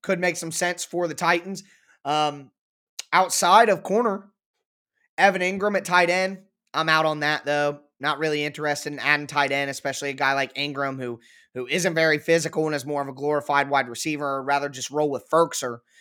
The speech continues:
I know that Ingram is a better player than Firkser, but it's all about giving up the draft capital, and I'm not willing to do that for the slight upgrade that the Titans are getting. You look on the defensive line, maybe a guy like Melvin Ingram,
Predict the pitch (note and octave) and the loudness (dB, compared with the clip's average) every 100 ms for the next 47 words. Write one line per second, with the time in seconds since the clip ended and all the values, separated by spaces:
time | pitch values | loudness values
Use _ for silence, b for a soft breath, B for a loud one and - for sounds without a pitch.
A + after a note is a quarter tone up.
0 | b C3+ F#3 A3 F#3+ - - G3 G3 F3+ | b 2 6 6 2 -4 -4 -2 -2 -2
1 | D#3 C3+ F3 F3+ - D#3 G#3 G3 D#3 C3 | -4 -2 0 0 0 4 6 6 2 -2
2 | B2 C#3 - C#3+ C#3+ C3+ E3+ F3 E3 C3 | -2 -4 -2 -4 -4 -2 0 2 0 -2
3 | - D#3+ E3+ A#2+ D#3 D#3+ C#3 B2 B2+ D3+ | -6 -4 -4 -2 -2 -2 -12 -8 2 4
4 | F3+ - C3+ A2 - G#2 A2+ C3 E3 D3+ | 4 2 -4 -4 -8 -12 -8 -2 0 0
5 | C#3 D#3 D#3+ C3+ A#2 D3 F3+ D3+ B2+ - | -2 -4 -4 -6 -8 -2 2 2 0 -4
6 | b b E3 D3 - C3+ D#3 D#3+ C#3+ D#3+ | b b -8 -4 -4 -2 0 0 0 -2
7 | - C#3 C3 A#2+ - D3 B2+ B2+ A#2+ C3 | -2 -4 -4 -10 -2 0 0 -6 -10 -4
8 | D#3 A2 b b - F3+ F3+ F3+ E3 D#3+ | -2 -4 b b -6 -2 -2 -2 -4 -2
9 | E3+ E3+ E3 C3+ C#3 E3+ F#3+ A3+ - D#3 | -2 -2 -4 -4 -2 0 -2 -6 -8 -4
10 | D#3 D3+ D#3+ D#3 C#3 D3 D3 D#3 D3 B2 | -2 4 4 4 0 2 2 2 -2 -4
11 | D#3+ E3 F#3+ A3 | -4 0 0 -2